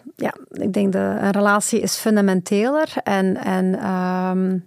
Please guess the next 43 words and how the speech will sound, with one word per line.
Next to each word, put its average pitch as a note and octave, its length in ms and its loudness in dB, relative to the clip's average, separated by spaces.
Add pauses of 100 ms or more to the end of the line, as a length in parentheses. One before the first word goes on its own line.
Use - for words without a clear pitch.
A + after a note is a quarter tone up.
(220)
ja, A3 200 4
ik G#3 100 -4
kan B3+ 120 4
het A#3+ 100 2
me A#3 60 4
gewoon A3+ 180 4
niet G#3+ 120 4
voorstellen, G#3+ 400 4
omdat F#3+ 160 2
ik - 60 4
dan F#3+ 80 2
denk, G3+ 160 0
ja, F#3+ 160 2
seks G3+ 260 -2
met F#3+ 100 0
een F#3 100 0
ander, G3+ 360 0
goh, - 200 -6
ja, - 260 -4 (260)
zou G#3 260 -2
ik G3 60 -2
nog F#3 220 -4 (140)
kunnen, A3+ 400 4
maar G3+ 200 0
dan, F#3+ 220 -2
ja, F#3+ 180 0
heb F#3 180 -4
je G3 60 -2
seks F#3+ 260 -2
met F#3 160 0
jezelf G3+ 340 2
nog F#3 120 0
altijd. F3 340 0
Maar G3+ 100 2
ja, G3+ 120 2
dat F3 100 -2
is - 120 -4
ook C4 220 2
seks. - 380 -4
Dus, G3+ 240 -4
eh, - 200 -6
ik - 120 -14
vind - 260 -12